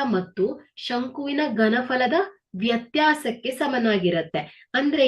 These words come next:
ಇಲ್ಲಿ ಈ ಒಂದು ಸಿಲಿಂಡರಿನ ಘನಫಲದಲ್ಲಿ ಶಂಕುವಿನ ಘನಫಲವನ್ನ ಮೈನಸ್ ಕಳೆದಾಗ ನಮ್ಗೆ ಏನ್ ಸಿಗತ್ತೆ? ಈ ಒಂದು ಪಾತ್ರೆಯಲ್ಲಿ ತುಂಬುವ ಹಾಲಿನ ಒಟ್ಟು ಘನಫಲ ಸಿಗತ್ತೆ ಮಕ್ಕಳೇ.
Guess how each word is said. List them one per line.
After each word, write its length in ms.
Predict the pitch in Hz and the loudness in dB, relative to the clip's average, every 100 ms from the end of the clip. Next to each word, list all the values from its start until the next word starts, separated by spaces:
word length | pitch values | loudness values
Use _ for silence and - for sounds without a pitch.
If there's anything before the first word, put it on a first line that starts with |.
| 190 | 4
ಇಲ್ಲಿ 260 | 160 147 214 320 - _ - 254 | 2 0 0 -2 -10 _ -8 -4
ಈ 20 | 262 | 0
ಒಂದು 140 | 262 294 - | 0 0 2
ಸಿಲಿಂಡರಿನ 560 | 220 220 240 262 262 277 202 | 4 6 6 4 4 2 2
ಘನಫಲದಲ್ಲಿ 800 | 202 226 254 262 254 233 214 202 277 - _ - - | 4 4 2 0 0 4 6 6 2 -4 _ -14 -4
ಶಂಕುವಿನ 540 | 269 285 - 294 277 285 233 | -2 -2 -4 -2 -2 -2 0
ಘನಫಲವನ್ನ 600 | 220 240 247 240 240 247 440 - - 208 | 0 0 -2 -2 -2 -2 -2 -4 -4 0
ಮೈನಸ್ 420 | 233 220 175 - - _ 226 | 2 2 0 -2 -18 _ 0
ಕಳೆದಾಗ 440 | 254 269 240 190 185 | 2 2 2 2 2
ನಮ್ಗೆ 240 | 175 170 180 | 0 0 0
ಏನ್ 100 | 180 180 | 0 -2
ಸಿಗತ್ತೆ? 460 | 170 160 156 - 254 381 - - - 254 | -8 -8 -6 0 2 2 0 -16 -10 -4
ಈ 20 | 277 233 | 0 4
ಒಂದು 180 | 202 339 392 - _ - | 4 4 0 -6 _ 2
ಪಾತ್ರೆಯಲ್ಲಿ 680 | 233 269 277 262 254 226 233 226 | 4 4 4 2 4 2 0 -2
ತುಂಬುವ 340 | 214 196 190 285 - - - - | -2 0 2 2 0 -4 -16 -2
ಹಾಲಿನ 440 | 226 226 226 202 262 453 - _ 202 220 | 2 4 4 2 0 -2 -8 _ -6 -4
ಒಟ್ಟು 280 | 233 - 294 311 220 | -4 -6 -4 -2 0
ಘನಫಲ 400 | 196 190 175 175 339 - _ - | 2 0 0 -2 -2 -8 _ -2
ಸಿಗತ್ತೆ 420 | 196 170 156 160 151 | -2 0 -4 -6 -6
ಮಕ್ಕಳೇ. 280 | 151 156 | -6 -6